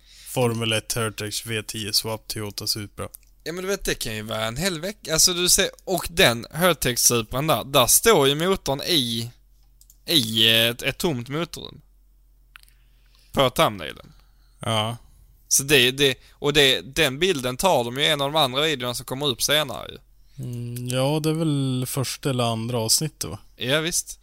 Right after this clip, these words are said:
Speaker 2: Så att
Speaker 1: Andra
Speaker 2: allt,
Speaker 1: kanske.
Speaker 2: allt detta här med att han får sin första Supra och sen dynar den. Han kan ju fått den och dynat den samma dag. Och sen åkt och satt på grejerna. Alltså, vet,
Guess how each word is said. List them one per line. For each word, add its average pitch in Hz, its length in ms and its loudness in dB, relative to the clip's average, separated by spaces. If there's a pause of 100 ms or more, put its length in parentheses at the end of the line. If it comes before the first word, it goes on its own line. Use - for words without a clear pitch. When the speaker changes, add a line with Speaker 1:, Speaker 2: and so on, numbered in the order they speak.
(140)
Speaker 2:
Så - 180 2
att 156 160 4
Speaker 1:
Andra 120 200 -2
Speaker 2:
allt, 120 160 4
Speaker 1:
kanske. - 260 -12
Speaker 2:
allt 147 260 2
detta 165 300 0
här 117 380 -2 (300)
med 139 240 4
att 123 100 -4
han 120 400 -2 (360)
får 135 240 0
sin 123 200 -2
första 127 300 -4
Supra 135 520 -2 (760)
och 135 160 -4
sen 135 240 2
dynar 135 400 2
den. 123 300 -10 (180)
Han 190 180 0
kan - 120 -8
ju 113 40 -10
fått - 280 -4
den 180 140 0
och 165 100 -2
dynat 170 300 0
den 156 140 -4
samma 139 300 0
dag. - 220 -8 (460)
Och - 160 2
sen 131 280 6
åkt 135 200 -2
och 147 80 0
satt 151 180 2
på 160 180 2
grejerna. 143 360 0
Alltså, 123 160 2
vet, 165 160 -2